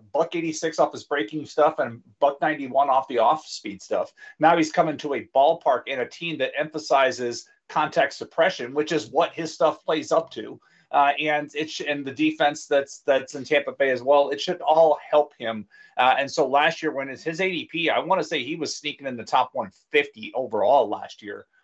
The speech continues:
Uh, and now that he's way down here, I'm all back in on him. I expect this, this price to come up as we get, uh, further into the offseason. Um, but if, if you're looking for a place to hide, to accentuate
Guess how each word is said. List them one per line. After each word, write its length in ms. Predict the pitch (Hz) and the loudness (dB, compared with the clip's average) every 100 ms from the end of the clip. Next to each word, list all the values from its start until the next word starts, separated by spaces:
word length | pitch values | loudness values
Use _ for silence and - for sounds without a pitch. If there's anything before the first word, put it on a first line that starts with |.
| _ - | _ 0
Uh, 240 | 110 117 | 2 2
and 160 | 123 123 | -2 -2
now 240 | 135 156 | 0 0
that 120 | 147 135 | 0 -4
he's 280 | 123 - 110 _ | -8 -14 -20 _
way 240 | 95 143 151 | -2 0 2
down 240 | 143 143 | 2 0
here, 320 | 123 147 170 160 | -2 -8 -6 -2
I'm 200 | 139 160 | 0 2
all 140 | 180 | 2
back 280 | 143 143 - | 0 -2 -4
in 200 | 123 160 | -6 -4
on 160 | 110 | -4
him. 180 | 101 107 | -6 -6
I 220 | 127 139 | 0 0
expect 400 | 147 - 180 - | 0 -2 -2 -2
this, 120 | 151 - _ 135 | -8 -12 _ -12
this 160 | 127 | -12
price 400 | 143 143 135 - | -8 0 0 -2
to 80 | 117 | -10
come 280 | - 127 117 | -4 -4 -2
up 220 | 120 131 131 | -4 -2 -2
as 180 | 120 120 | -4 -6
we 120 | 110 | -4
get, 240 | 131 120 90 120 | -2 -2 -6 -4
uh, 140 | 120 | -4
further 340 | - 135 120 123 | 0 -2 0 -2
into 180 | 117 | -6
the 140 | 101 104 | -4 2
offseason. 600 | 107 127 - 165 185 - _ - _ _ | 2 2 -2 -6 -6 -8 _ -20 _ _
Um, 380 | 123 123 117 110 - | 2 4 4 -2 -2
but 260 | 131 123 - - | 0 0 -6 -16
if, 200 | 131 139 - | -10 -12 -10
if 160 | 131 | -10
you're 140 | 147 156 | -2 0
looking 260 | 160 160 127 | 0 -4 0
for 140 | 147 | 2
a 80 | 131 | 2
place 320 | - 139 135 | 0 0 -2
to 440 | - 143 127 117 120 | -6 -4 -2 -4 -6
hide, 420 | - 135 139 139 - | 2 4 4 2 -2
to 120 | 147 | -8
accentuate 640 | - 160 156 156 143 131 | -4 -4 -4 -4 -4 -4